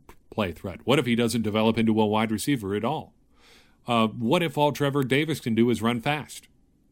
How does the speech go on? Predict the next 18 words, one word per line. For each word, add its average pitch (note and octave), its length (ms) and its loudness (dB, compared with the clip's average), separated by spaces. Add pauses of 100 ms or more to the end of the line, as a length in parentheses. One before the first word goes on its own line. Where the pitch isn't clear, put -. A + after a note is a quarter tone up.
(320)
He's A2 180 0
got C3+ 220 2
straight C#3+ 260 0
line A#2+ 200 2
speed, C#3 280 0
we G#2+ 100 2
know G2+ 160 -2
that. A2 380 0 (440)
What B2+ 140 4
if - 80 -2
he C3 100 0
can't C3 260 -2
ever A2+ 200 -2
become A2 320 0
a G2 80 -2
polished G#2+ 420 -4
wide G2 200 -4
receiver? G2 440 -6